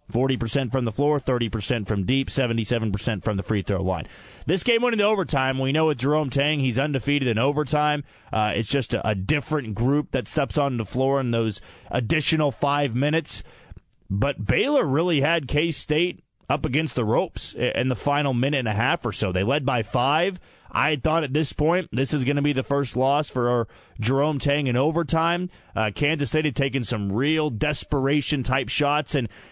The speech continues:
when I see shots like that, I go, "All right, they're just trying to,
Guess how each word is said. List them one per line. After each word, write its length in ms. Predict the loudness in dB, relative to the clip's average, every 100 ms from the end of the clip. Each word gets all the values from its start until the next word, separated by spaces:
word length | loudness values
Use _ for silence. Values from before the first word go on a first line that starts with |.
| -6
when 160 | 0 0
I 80 |
see 280 | 0 0 0
shots 360 | 2 0 0 0
like 160 | -2
that, 220 | 0 2 2
I 80 |
go, 180 | 2 2
"All 160 | 2 2
right, 240 | 0 0
they're 160 | 0 0
just 260 | 0 -2
trying 440 | 0 2 2 0 -2
to, 260 | 0 0